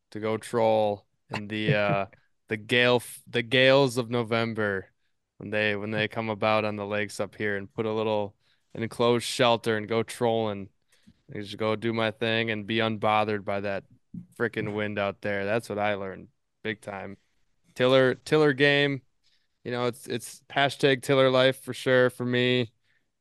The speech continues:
Speaker 1: for years to come. But man, a frickin' party barge, pontoon boat, trolling machine that you can cast off of too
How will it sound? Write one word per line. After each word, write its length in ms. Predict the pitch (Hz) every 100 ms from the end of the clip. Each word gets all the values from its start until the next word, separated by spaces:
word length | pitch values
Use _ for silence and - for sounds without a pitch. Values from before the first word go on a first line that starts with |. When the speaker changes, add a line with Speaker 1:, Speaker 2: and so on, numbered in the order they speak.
| _
Speaker 1:
for 400 | 113 110 110 104 120 _ 110
years 280 | 120 123
to 100 | 110
come. 480 | 117 120 117 113 110 _ _ _
But 300 | 110 107 -
man, 400 | 110 110 104 98
a 60 | 101
frickin' 640 | - 110 104 104 101 98 - _ _ _ _ _
party 260 | 120 113 110
barge, 720 | 107 110 107 104 98 - - _
pontoon 480 | 113 107 101 110 107
boat, 360 | 104 104 101 98 _
trolling 440 | - 113 110 104 101
machine 680 | 101 - 110 104 104 101 - _ _ _ -
that 120 | 107
you 140 | 101 107
can 140 | 107
cast 400 | - 113 107 -
off 220 | 104 104
of 140 | 101 98
too 460 | - 107 101 98